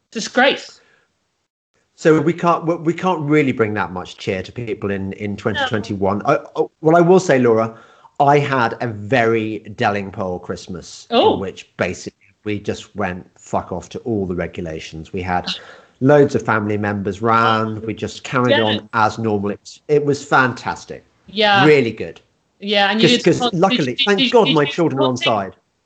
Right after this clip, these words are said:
Speaker 1: Yeah, that is good. That is good. I mean, we, yeah, yeah, yeah. But you're out there in the country, aren't you? No, I mean, that is, that's
Speaker 2: Yeah.
Speaker 1: the thing, is that it is, it's very rare where everybody's, you know, singing from the same hymn sheet.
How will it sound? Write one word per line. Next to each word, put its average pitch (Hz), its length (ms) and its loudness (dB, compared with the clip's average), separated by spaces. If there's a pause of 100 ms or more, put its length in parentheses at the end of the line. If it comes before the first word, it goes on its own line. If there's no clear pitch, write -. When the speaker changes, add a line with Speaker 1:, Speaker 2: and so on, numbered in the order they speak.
(300)
Speaker 1:
Yeah, 320 240 4
that 311 160 4
is 339 180 -2
good. 190 420 -4
That 269 140 0
is 277 180 -2
good. 196 220 -6
I 220 60 -4
mean, 277 120 -4
we, 302 280 -2
yeah, 240 500 2
yeah, 226 160 -2
yeah. 208 300 -2 (360)
But 269 100 2
you're 302 100 6
out 330 200 4
there 302 120 4
in 269 80 0
the 254 80 -4
country, 240 440 -4
aren't 202 240 -4
you? 175 120 -6
No, 254 260 2
I 254 120 0
mean, 262 140 0
that 269 160 2
is, 262 160 -2
that's 277 220 2
Speaker 2:
Yeah. 220 140 0
Speaker 1:
the - 60 -12
thing, 285 220 -10
is 240 100 -14
that 226 160 -2
it - 80 -8
is, 233 220 -4
it's 254 160 -6
very 277 260 2
rare 254 320 2
where 220 240 2
everybody's, 220 720 -4 (460)
you 226 100 -2
know, 202 320 2
singing 214 380 -4
from 214 120 -10
the 202 60 -8
same 214 260 -4
hymn 214 200 -4
sheet. 156 340 -6